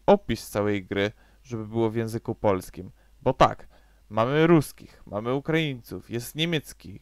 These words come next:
hiszpański, kurde fele. No ale polskiego nie ma. Dlaczego? Ta gra jest na tyle rozbudowana, że uważam, że aby się wczytać dokładnie,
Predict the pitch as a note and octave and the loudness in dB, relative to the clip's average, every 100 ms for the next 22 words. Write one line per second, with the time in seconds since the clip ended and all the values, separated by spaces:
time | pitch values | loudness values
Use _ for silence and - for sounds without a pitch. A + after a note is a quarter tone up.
0 | _ - B2+ - F#3+ D#3+ A#2+ - G#2+ - | _ -12 -12 0 4 4 2 -8 -12 -4
1 | C3+ C#3+ E3+ - F3 A2 F#2 - - _ | -2 2 0 4 4 4 0 -10 -20 _
2 | _ _ - D3 D#3 E3 E3 D#3 - A#2+ | _ _ -6 0 2 2 -2 -6 -6 -2
3 | C#3 E3 D#3+ A2 G2 - _ _ _ _ | 0 2 0 0 -6 -16 _ _ _ _
4 | A2 B2+ - E3 A2 F#2 G2 _ _ _ | -4 -4 2 0 2 -2 -4 _ _ _
5 | _ _ A#2+ A#2+ C#3 C3+ B2+ C3 F3+ F3 | _ _ -4 4 6 6 0 -2 2 6
6 | E3 D3 C3 C3 C#3 A#2+ G#2 G#2+ D3 _ | 6 4 -4 -4 0 2 2 0 -2 _
7 | _ - A#2+ C3+ D3 D3 B2 A2+ A#2 C#3 | _ -16 -2 2 4 6 4 4 0 -2
8 | _ _ - B2 B2 B2+ C#3+ - - - | _ _ -2 0 0 -4 -6 -6 4 4
9 | - A2+ A2+ A#2 - B2+ G2 G2 C3 | 6 2 4 -2 6 6 6 0 -4